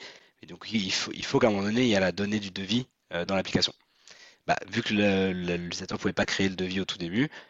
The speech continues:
ce qu'on faisait, c'est qu'on prenait les fichiers Excel des clients et on les importait, euh, pour les mettre, euh,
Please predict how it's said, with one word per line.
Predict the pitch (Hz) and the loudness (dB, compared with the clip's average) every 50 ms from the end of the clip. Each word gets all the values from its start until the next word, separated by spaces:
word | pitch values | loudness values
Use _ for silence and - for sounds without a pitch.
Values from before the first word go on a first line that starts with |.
| _ _ | _ _
ce | - - | -10 -6
qu'on | - 98 | -2 4
faisait, | 104 127 123 | 4 4 4
c'est | - | 4
qu'on | - 92 92 | 0 -2 -6
prenait | - - 107 107 107 | -2 0 2 4 4
les | 104 98 | 4 4
fichiers | - - 98 - - 95 95 | 2 2 2 4 4 4 2
Excel | 90 - - 101 95 | 2 2 0 0 0
des | 85 80 | 0 -4
clients | - - 73 76 95 117 135 | -6 -8 -6 -2 0 2 4
et | 131 | 4
on | 101 87 | 2 0
les | 87 92 | 0 -2
importait, | 95 90 - 101 82 - - 104 123 143 - _ _ - _ - - | -2 -2 -2 -2 -2 0 2 2 2 0 -2 _ _ -20 _ -20 -18
euh, | 95 85 78 - 71 67 62 - | -12 -10 -8 -8 -8 -8 -10 -14
pour | - - 90 | -14 -8 -6
les | 87 82 | -6 -4
mettre, | 90 92 90 - - - 85 | -2 -2 -2 -2 -4 -6 -4
euh, | 78 73 71 69 67 69 69 67 67 | -2 -2 -2 -4 -4 -8 -10 -10 -14